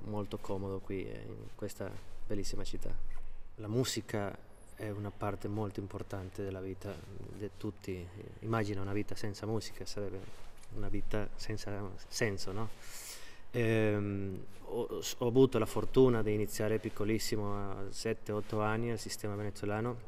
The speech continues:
creato dal maestro José Antonio Abreu. Ehm,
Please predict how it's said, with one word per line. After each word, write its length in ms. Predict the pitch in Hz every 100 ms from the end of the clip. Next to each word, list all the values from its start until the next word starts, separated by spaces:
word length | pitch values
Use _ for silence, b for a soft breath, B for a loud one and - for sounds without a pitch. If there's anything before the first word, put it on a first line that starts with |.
| - - - - - - - -
creato 300 | 107 98 104
dal 120 | 98
maestro 320 | 101 101 104
José 180 | 101 -
Antonio 240 | 98 101 101
Abreu. 360 | 107 113 127 - B B B B B B
Ehm, 500 | - 113 107 107 101